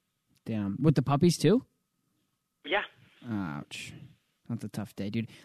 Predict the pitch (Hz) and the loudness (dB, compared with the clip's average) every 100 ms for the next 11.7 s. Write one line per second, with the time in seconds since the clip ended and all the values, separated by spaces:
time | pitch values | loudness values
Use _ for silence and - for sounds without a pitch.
0 | - 131 131 131 131 123 120 113 110 - | -2 4 6 8 8 8 4 0 -2 -4
1 | 113 107 110 104 98 104 107 101 110 - | -2 0 0 -2 -6 -4 -4 -4 -8 -8
2 | - 120 - 135 127 120 117 113 - 113 | -10 -10 -4 0 2 2 2 0 -2 -2
3 | 113 107 110 101 110 107 113 110 107 104 | 0 0 -2 -2 -4 -4 -2 0 0 -2
4 | 101 98 87 - - 107 107 107 107 107 | -2 -4 -6 -12 -10 -6 -6 -4 -4 -4
5 | - 110 107 110 107 104 113 107 107 104 | -2 0 2 0 0 2 2 2 2 0
6 | 107 - - - - - 107 98 95 104 | -2 -10 -20 -20 -20 -12 -6 -4 -4 -4
7 | 92 - - _ 120 113 131 160 175 262 | -4 -8 -14 _ -6 2 8 10 10 8
8 | 135 139 185 226 220 208 196 175 - _ | 6 6 4 4 -2 -4 -8 -10 -20 _
9 | _ 160 165 165 165 160 - 196 175 226 | _ 2 4 6 6 4 2 0 4 2
10 | 165 - - _ - 139 165 - - - | 0 -6 -18 _ 2 6 6 2 -16 -20
11 | _ 170 120 196 190 175 254 | _ 2 4 4 2 0 -2